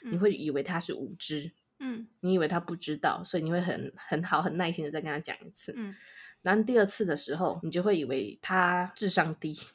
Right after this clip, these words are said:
Speaker 1: <laughs> 你会以为他笨，所以他听不懂。
Speaker 2: 嗯。
Speaker 1: 然后这个时候你就会怒气还有那个疑惑不解，
Speaker 2: 嗯。
Speaker 1: 已经从零可能飙升到二十趴。
Speaker 2: 嗯。
Speaker 1: 这时候你已经不是觉得他单纯的无知，你是觉得他笨，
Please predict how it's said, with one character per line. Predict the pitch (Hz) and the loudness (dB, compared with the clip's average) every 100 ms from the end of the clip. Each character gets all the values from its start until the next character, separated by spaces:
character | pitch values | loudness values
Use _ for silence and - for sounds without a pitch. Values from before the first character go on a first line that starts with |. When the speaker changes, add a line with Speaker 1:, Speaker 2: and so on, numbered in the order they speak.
| - | -8
Speaker 1:
<laughs> | 247 403 - - 719 - - - - - 453 - 523 466 | -2 0 0 -4 -6 -6 -8 -14 -14 -8 -6 -2 0 2
你 | - | 8
会 | 254 | 8
以 | 240 | 10
为 | 160 156 | 6 4
他 | 180 | 2
笨， | 185 - 214 - _ _ | 0 6 6 4 _ _
所 | - 202 | 6 8
以 | |
他 | 196 | 8
听 | 190 185 | 6 4
不 | 190 | 4
懂。 | 196 - - _ | 2 -2 -6 _
Speaker 2:
嗯。 | - 233 240 277 320 302 277 240 | -8 -6 -4 -4 -4 -4 -2 -2
Speaker 1:
然 | 208 | 6
后 | 196 | 8
这 | 220 | 10
个 | 208 | 10
时 | 196 | 10
候 | 185 | 6
你 | 151 | 4
就 | 151 | 4
会 | 180 170 - | 4 2 0
怒 | 226 247 | 2 4
气 | 208 247 214 | 6 6 8
还 | |
有 | 190 160 | 8 6
那 | 196 | 4
个 | 196 | 2
疑 | 180 175 | 2 0
惑 | 202 190 | 4 4
不 | 185 | 4
解， | 180 - - - - - | -4 -6 -8 -12 -20 -12
Speaker 2:
嗯。 | 254 | -2
Speaker 1:
已 | |
经 | 214 190 | 4 6
从 | 196 151 151 | 4 2 0
零 | 147 143 160 _ | -2 -2 -8 _
可 | - | -6
能 | 147 147 | -4 2
飙 | 180 170 | 2 4
升 | 170 165 | 0 0
到 | 170 156 - - | 4 2 2 -6
二 | - 175 | 2 2
十 | - - - | 2 -4 -6
趴。 | - - 175 _ - | -6 -8 -10 _ -12
Speaker 2:
嗯。 | 254 226 208 - | -8 -8 -8 0
Speaker 1:
这 | 233 | 2
时 | 208 | 4
候 | 185 | 2
你 | |
已 | 147 | 2
经 | 170 170 | -2 -2
不 | |
是 | 165 | -2
觉 | 170 | 0
得 | 151 | 2
他 | 170 | 2
单 | 156 170 | 2 2
纯 | 185 156 | 0 -2
的 | 147 | -6
无 | - | -8
知， | - 147 | -8 -6
你 | 151 | -4
是 | 190 | -4
觉 | 175 - | -8 -4
得 | 160 | -4
他 | - 151 | -2 -8
笨， | - 165 | -4 -6